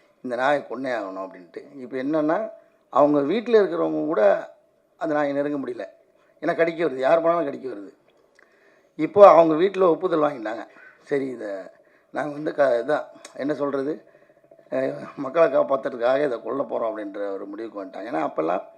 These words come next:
வேற இந்த மாதிரி ஊசி போட்டு அந்த மாதிரி ட்ரீட்மெண்ட் பண்றதுக்கெல்லாம் அப்பெல்லாம் இல்ல. எங்க ஊர்ல எல்லாம் கிராமத்துலலாம் அந்த வசதியெல்லாம் இல்ல. நான் ரொம்ப ஒரு பத்து, பன்னெண்டு வயசுல இருக்கும்போது.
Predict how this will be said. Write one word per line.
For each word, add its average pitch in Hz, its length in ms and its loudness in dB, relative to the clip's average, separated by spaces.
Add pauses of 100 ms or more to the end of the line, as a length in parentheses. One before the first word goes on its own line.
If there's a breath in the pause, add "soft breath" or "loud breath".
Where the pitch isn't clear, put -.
(340 loud breath)
வேற 143 240 6 (260)
இந்த 139 160 -6
மாதிரி 143 260 -2 (640 soft breath)
ஊசி 160 240 -4
போட்டு 139 300 -2
அந்த 135 180 4
மாதிரி 143 180 0
ட்ரீட்மெண்ட் 147 360 -4
பண்றதுக்கெல்லாம் 135 480 -2
அப்பெல்லாம் 139 320 -4
இல்ல. 151 180 -4
எங்க 123 260 -6
ஊர்ல 139 140 -4
எல்லாம் 127 160 -6
கிராமத்துலலாம் 131 540 -4
அந்த 113 100 -6
வசதியெல்லாம் 120 480 -6
இல்ல. 123 120 -6 (580 soft breath)
நான் 139 220 0
ரொம்ப 151 300 -6
ஒரு 127 160 -6
பத்து, 123 240 -8
பன்னெண்டு 120 260 -8
வயசுல 120 240 -8
இருக்கும்போது. 101 360 -14